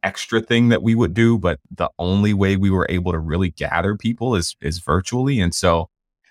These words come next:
making video content, uh, I almost feel like I kinda gave that away at one point in my life, and it kinda came back to me. And so I say all of that to say that just the, the journey to getting to uploading my first video on TikTok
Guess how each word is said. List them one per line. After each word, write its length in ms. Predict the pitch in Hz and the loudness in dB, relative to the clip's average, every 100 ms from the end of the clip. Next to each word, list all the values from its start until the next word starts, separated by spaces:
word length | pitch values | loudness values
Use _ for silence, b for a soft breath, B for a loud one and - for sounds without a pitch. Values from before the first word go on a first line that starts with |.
| _ | _
making 540 | 90 98 110 117 107 95 | 0 2 2 2 4 4
video 300 | 98 95 90 | 2 2 0
content, 600 | 92 90 92 90 85 69 _ _ _ - | 0 -2 -2 -4 -4 -6 _ _ _ -6
uh, 180 | 82 - | -2 2
I 80 | |
almost 360 | 78 98 95 - | 4 4 0 -4
feel 300 | 98 90 82 | -2 0 -2
like 200 | - 92 | -2 -2
I 80 | 85 | -2
kinda 220 | - 87 | -2 -4
gave 320 | 87 90 92 | -4 -4 -2
that 140 | 90 85 | 0 0
away 360 | 80 80 85 | -2 -4 -2
at 100 | 92 | -2
one 160 | 85 98 | 0 -2
point 220 | - 101 | -2 -2
in 80 | 101 | 0
my 100 | 101 | 0
life, 420 | 98 98 101 95 - | 2 2 0 -4 -8
and 320 | 82 85 87 | -4 -2 -2
it 100 | 85 | -4
kinda 180 | - 80 | -4 -8
came 240 | - 90 80 | -4 -4 -4
back 240 | 80 76 | -4 -4
to 140 | - 101 | 0 2
me. 300 | 92 80 80 _ | 2 0 -6 _
And 200 | 92 90 | -8 -6
so 520 | - 98 90 90 87 - _ _ _ - | -2 2 4 2 0 -6 _ _ _ -8
I 60 | |
say 260 | 113 160 156 | -4 0 0
all 300 | - 104 107 | 4 4 4
of 80 | 101 | 2
that 180 | 92 | 0
to 60 | 92 | -2
say 240 | - 90 | -4 -2
that 180 | 87 82 | -2 -4
just 220 | 87 101 | -4 -6
the, 80 | 113 | -6
the 180 | 95 107 | -4 -6
journey 400 | 98 101 107 110 | -2 0 0 -2
to 120 | 101 101 | -4 -8
getting 420 | 82 92 92 92 | -4 -2 -2 -2
to 460 | - 98 90 90 82 | -2 0 2 0 2
uploading 440 | 101 98 98 95 | 0 0 0 0
my 140 | 90 85 | 0 -2
first 300 | - 92 - | -2 -4 -2
video 480 | 87 90 87 85 78 | -2 0 2 0 0
on 240 | 85 82 | -2 -4
TikTok 640 | - 180 - 101 85 85 | -4 -8 -2 2 2 2